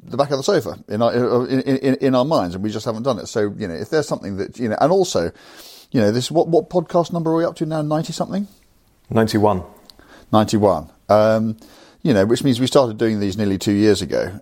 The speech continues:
Speaker 1: um, and there may be all sorts of subjects which, you know, there are other ways of, of revisiting,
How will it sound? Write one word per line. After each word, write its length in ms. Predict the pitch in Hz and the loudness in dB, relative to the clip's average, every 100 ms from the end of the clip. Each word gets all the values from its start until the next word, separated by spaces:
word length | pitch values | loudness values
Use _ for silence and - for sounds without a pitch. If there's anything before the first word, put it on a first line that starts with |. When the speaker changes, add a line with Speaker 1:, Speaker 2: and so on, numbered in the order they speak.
| - | 0
Speaker 1:
um, 400 | 92 95 95 104 - | 2 4 2 -2 0
and 160 | 120 | 0
there 80 | 120 | 2
may 140 | 139 143 | 0 -2
be 100 | 160 | -2
all 100 | 196 | -2
sorts 280 | - 208 | -4 -6
of 40 | 135 | -4
subjects 460 | - 87 - - | -4 -4 -8 -6
which, 400 | 98 - - - - | -6 -6 -10 -16 -8
you 120 | 104 | -6
know, 140 | 76 | -6
there 680 | 76 - 87 87 - 92 90 | -8 -12 -12 -8 0 2 4
are 240 | 85 87 - | 4 0 -2
other 220 | 95 87 | -4 -4
ways 340 | 85 87 87 87 | -4 -2 -4 -4
of, 300 | 80 - _ _ | -8 -10 _ _
of 120 | 90 87 | -10 -4
revisiting, 600 | 90 92 87 82 - | -4 -4 -6 -8 -10